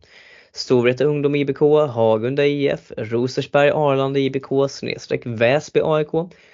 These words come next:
Hässelby S K I B K, Åkersberga I B F, Djurgårdens I F I B S och Järfälla Bele I B F snedstreck I B K. Ehm,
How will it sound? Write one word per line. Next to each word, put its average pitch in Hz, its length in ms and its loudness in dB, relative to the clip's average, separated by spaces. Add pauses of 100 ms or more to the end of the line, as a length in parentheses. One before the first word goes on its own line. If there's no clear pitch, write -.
(280)
Hässelby 120 500 -2
S - 200 -6
K - 160 -6
I 151 80 -4
B 151 80 -8
K, 147 360 0
Åkersberga 170 640 0
I 131 100 0
B 120 140 0
F, 113 340 -4
Djurgårdens 113 760 0
I 110 240 -4
F 110 140 -2
I 113 160 -6
B 113 120 -2
S 110 240 -4
och 120 160 -12
Järfälla 113 640 -2
Bele 123 460 -4
I 143 140 -6
B 131 120 -2
F - 120 -4
snedstreck - 560 -8
I 117 180 -6
B 113 200 -6
K. - 440 -2 (960)
Ehm, 113 520 0